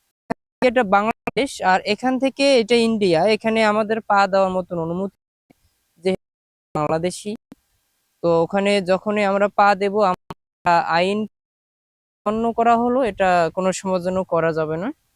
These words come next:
তাই আমি এখানে দাঁড়াইলাম, দাঁড়াই আমি আপনাদেরকে দৃশ্যটা দেখাচ্ছি। তো আসলে, আহ,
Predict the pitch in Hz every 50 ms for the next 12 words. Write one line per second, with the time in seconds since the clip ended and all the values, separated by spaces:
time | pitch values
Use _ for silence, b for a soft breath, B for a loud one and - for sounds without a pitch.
0 | _ _ - 185 180 180 175 180 180 175 170 - - 180 185 190 165 165 165 165
1 | - - 170 190 233 269 220 180 170 170 175 180 170 170 175 165 160 151 - 160
2 | 156 151 156 165 - - 160 151 151 160 185 208 214 - - - 233 220 214 196
3 | 170 160 156 - 160 151 - - _ - - - - 311 - - - _ _ _
4 | _ _ _ _ _ _ _ _ _ _ _ _ - 190 180 165 - - 202 -
5 | - 269 277 240 208 214 233 226 180 170 170 175 175 175